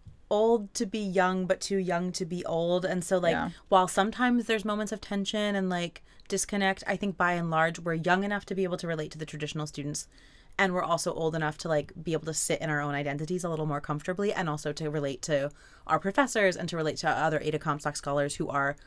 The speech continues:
Speaker 1: around our age or older than us. Um, and I think also, like, there's a real privilege to being an Ada Comstock scholar in that, like,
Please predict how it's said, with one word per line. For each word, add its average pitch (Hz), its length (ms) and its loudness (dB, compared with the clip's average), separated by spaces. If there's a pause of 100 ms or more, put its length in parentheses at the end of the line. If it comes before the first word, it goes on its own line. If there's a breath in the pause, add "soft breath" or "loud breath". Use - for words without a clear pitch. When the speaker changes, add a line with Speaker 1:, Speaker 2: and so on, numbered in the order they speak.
(140)
Speaker 1:
around 180 300 6
our 160 100 6
age 147 220 0
or 165 180 -2
older 151 280 -2
than 147 160 0
us. 147 320 -4 (360 loud breath)
Um, 175 180 2
and 214 100 2
I 226 40 6
think 240 160 2
also, 175 320 4
like, 151 200 2
there's 165 160 2
a 160 80 -2
real 156 280 2 (500)
privilege 156 800 2
to 151 580 0 (680 soft breath)
being 196 200 4
an 180 60 0
Ada 170 160 -2
Comstock 156 500 0
scholar 151 580 2 (220)
in 170 220 2
that, 156 260 2
like, 143 300 0